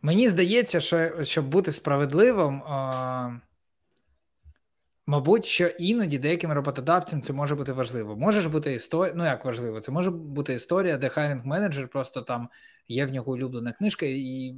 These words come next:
він вважає, він вообще вну-, внутрішньо відсіює кандидатів, знаєш, фільтрує за принципом, ну, припустімо, що от він вірить, що там кандидат, який підходить на позицію трейні або джуна в його команду,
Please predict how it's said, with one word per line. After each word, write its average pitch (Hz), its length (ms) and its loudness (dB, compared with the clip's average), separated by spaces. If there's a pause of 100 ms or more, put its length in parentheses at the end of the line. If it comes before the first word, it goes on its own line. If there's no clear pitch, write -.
він 147 140 -2
вважає, 139 480 0
він 147 140 0
вообще 170 320 2
вну-, 123 280 -4
внутрішньо 143 680 0 (200)
відсіює 135 640 -2
кандидатів, 131 680 0
знаєш, 127 240 -6
фільтрує 151 500 0
за 123 120 -4
принципом, 147 600 0 (520)
ну, 143 140 0
припустімо, 110 720 -6 (300)
що 110 260 -6
от 107 120 -6 (220)
він 107 180 -8
вірить, 185 340 0
що 120 280 -4 (960)
там 101 240 -10 (480)
кандидат, 127 540 0
який 117 180 -6
підходить 123 460 -6
на 117 80 -8
позицію 113 480 -8
трейні 123 360 -6
або 107 180 -6
джуна 123 300 -4
в 104 60 -8
його 107 220 -6
команду, 165 640 0